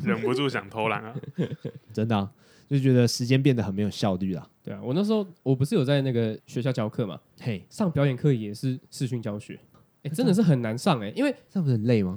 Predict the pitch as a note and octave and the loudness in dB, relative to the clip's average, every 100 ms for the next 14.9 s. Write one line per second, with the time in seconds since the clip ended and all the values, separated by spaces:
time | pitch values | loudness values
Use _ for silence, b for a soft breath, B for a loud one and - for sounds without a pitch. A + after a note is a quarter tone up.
0 | A#2 - B3+ A#3 B3+ F#3 G#3+ - C#3 D3 | -6 0 2 2 2 2 -2 -4 -8 -6
1 | F#3+ C3+ C#3+ C3+ C3+ C3 C3+ A#2+ A#2 - | -4 -2 -2 0 0 0 -2 -6 -6 -6
2 | C#3+ C#3+ C3 B2 D3 C#3 A#2+ B2 B2 A#2 | -4 -4 -2 -2 -2 -2 -4 -6 -8 -12
3 | G2+ - A#2+ A2 G2+ - - _ - F#2 | -12 -10 -10 -10 -12 -14 -20 _ -8 -2
4 | G#2 F2 A2+ - G#2+ C#3+ B2 B2 A#2+ - | -2 -2 -8 -8 -6 -2 -2 0 -2 -4
5 | B2 A#2 A2 - _ B2+ A#2+ A#2 G#2+ G#2+ | -4 -2 -2 -6 _ -6 -6 -6 -8 -8
6 | F2+ - - _ _ _ F3+ E3 D3 C3 | -10 -16 -20 _ _ _ -2 0 0 0
7 | A#2+ A#2 B2+ - B2 D3 C#3+ A2 A#2 B2+ | -2 0 -2 -2 -2 0 0 -2 -4 -6
8 | - A2+ A2+ A2 - _ _ - A2 G2+ | -2 -2 -2 -6 -12 _ _ -10 -10 -8
9 | G#2+ G2 _ _ - E3 D3+ D#3 B2 C3 | -10 -12 _ _ 2 4 6 6 6 2
10 | A#2 B2+ A2 F#2 - B2 A#2+ A2 G#2+ - | 2 0 -2 -10 -4 -4 -2 -4 -8 -6
11 | A#2+ A2 G#2+ G2+ G#2 G#2 F#2+ - _ _ | -6 -4 -8 -10 -14 -14 -18 -20 _ _
12 | _ _ A#2 G#2+ F#2 - - _ - F3+ | _ _ -12 -10 -12 -18 -20 _ 2 2
13 | D#3 - A#3 G3 E3+ G#3+ A#2+ D3 E3+ B2+ | 2 -2 -4 -4 -2 -2 -2 -2 -2 -2
14 | A2+ E3 A#2 A2 G#2 A2+ - - F#2 | -4 -4 -6 -6 -10 -12 -16 -12 -12